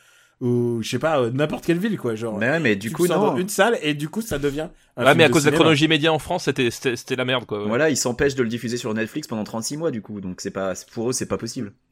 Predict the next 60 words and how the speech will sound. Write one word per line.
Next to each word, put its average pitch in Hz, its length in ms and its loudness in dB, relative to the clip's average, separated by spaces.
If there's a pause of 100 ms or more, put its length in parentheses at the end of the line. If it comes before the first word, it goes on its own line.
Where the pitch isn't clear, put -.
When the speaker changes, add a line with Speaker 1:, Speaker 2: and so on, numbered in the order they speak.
(240)
Speaker 1:
Mais 127 140 -2
il 135 40 -2
y 139 60 4
a 139 40 2
des 135 240 -8
histoires 156 280 -6
de, 143 80 -14
bah, 117 200 -6
après, 104 220 -8
euh, 101 540 -10
je - 100 -20
crois 113 140 -12
qu'ils 98 140 -16
pou-, - 220 -20
ils 107 100 -16
peuvent 104 160 -12
faire - 160 -18
ce - 120 -18
qu'ils 110 160 -16
veulent 110 180 -6
dessus, 127 260 -8
mais 123 120 -6
ils 104 80 -8
se 110 100 -12
mettent, 104 180 -8
euh, 95 120 -8 (380)
hors 107 160 0
la 107 100 0
loi 113 240 -2
de, 92 480 -10 (680)
du, 107 400 -20
du 101 220 -18
marché 104 300 -16
français, 131 300 -12
quoi. 95 200 -14
Mais 101 160 -14
après 120 380 -12 (500)
Speaker 2:
Bah 123 120 6
après, 190 280 6
ils 131 60 2
peuvent 165 140 6
le 156 80 6
sortir 160 380 2
partout 165 300 2
dans 147 120 6
le 147 60 2
monde, 190 200 2
sauf 190 260 6
en 190 80 -4
France, 175 260 -4
en 131 60 -4
fait. 117 160 -2
C'est 120 80 -8
ça 160 80 -4
le 175 80 -4
truc. - 200 -6
Speaker 1:
Ouais. 113 260 -10
Speaker 3:
Oui, 165 120 0
c'est 170 100 -4
ça. 175 220 -4